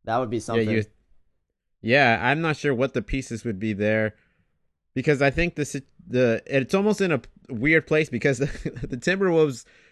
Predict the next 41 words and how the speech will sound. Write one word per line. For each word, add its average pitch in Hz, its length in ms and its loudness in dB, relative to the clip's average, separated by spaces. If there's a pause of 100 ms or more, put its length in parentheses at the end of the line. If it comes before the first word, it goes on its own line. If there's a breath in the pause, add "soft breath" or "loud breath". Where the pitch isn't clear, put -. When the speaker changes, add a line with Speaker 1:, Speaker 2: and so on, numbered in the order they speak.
Speaker 2:
currently, 131 400 0
I 123 100 4
was 117 180 2
seeing 135 260 0
that 110 160 0
they 131 120 2
actually 160 240 0
don't 139 200 -2
even 127 140 -4
have 135 180 -4
a 113 60 -2
complete 113 440 -6
team 139 300 -6
right 90 180 -6
now. 90 280 -8
They 98 140 -4
still 123 260 -2
need 117 400 0
a 113 80 -6
couple 113 240 -4
more 104 180 -2
signings 107 440 -6
to 110 100 -8
actually 104 300 -8
make, 98 280 -4
Speaker 1:
Oh, 127 160 -2
really? 117 240 -2
Speaker 2:
to - 60 0
actually 104 220 -4
ha-, 110 60 -6 (120)
round 113 320 0
out 110 160 0
twelve 104 260 -4
guys. 104 460 -4 (280 loud breath)
Speaker 1:
Huh. 143 140 -2
Speaker 2:
So, 120 520 2 (260)
and 151 200 4
they've 165 160 2
already 143 520 2
s-, 101 100 -10
made, 120 340 -2